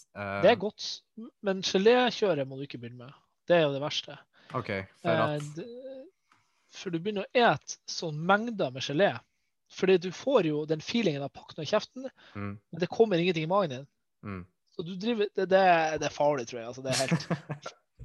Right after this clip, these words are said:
Speaker 2: Jeg begynte med det, og etter tre dager så laget jeg jo fire boller med gelé, og det var sånne store boller hver dag,
Speaker 1: Ja.
Speaker 2: fire stykk. Eh, og jeg vet ikke hvor mye gelatin kroppen kan ta opp, men, eh,
Speaker 1: Mm.
Speaker 2: men, eh, det er mange som liker å bruke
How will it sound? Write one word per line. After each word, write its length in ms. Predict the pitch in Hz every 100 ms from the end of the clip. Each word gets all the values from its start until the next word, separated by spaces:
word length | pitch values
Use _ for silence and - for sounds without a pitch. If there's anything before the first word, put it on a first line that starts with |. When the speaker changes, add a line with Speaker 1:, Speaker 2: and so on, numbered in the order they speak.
| -
Speaker 2:
Jeg 140 | 196
begynte 320 | 185 220 - 156
med 140 | 143
det, 40 |
og 60 | 147
etter 200 | 156 156 -
tre 180 | 185 196
dager 380 | 160 170 165 135
så 100 | 151
laget 200 | 165 151
jeg 80 | 135
jo 80 | -
fire 240 | 185 175
boller 320 | 139 165 170
med 100 | 131
gelé, 260 | 123 156 151
og 60 |
det 80 | 139
var 80 | 170
sånne 140 | 160 135
store 460 | - 180 185 185
boller 340 | 127 156 160 120 -
hver 220 | 170 151
dag, 120 | 160
Speaker 1:
Ja. 100 | 107 107
Speaker 2:
fire 280 | - 208 180
stykk. 340 | 147 185 - - - - - - - _
Eh, 200 | 165 156
og 200 | 175 170
jeg 100 | 165
vet 120 | 170 175
ikke 100 | -
hvor 100 | -
mye 140 | 160 -
gelatin 400 | 147 - 170 143
kroppen 260 | 156 143
kan 140 | 131 127
ta 120 | 160 175
opp, 80 | 135
men, 120 | 127 139
eh, 340 | 135 135 135
Speaker 1:
Mm. 40 | 156 _ _ - - _
Speaker 2:
men, 200 | 180 190
eh, 280 | 190 185 185
det 100 | 175
er 40 | 202
mange 220 | 226 262
som 120 | 165 165
liker 200 | 170 156
å 40 |
bruke 140 | 156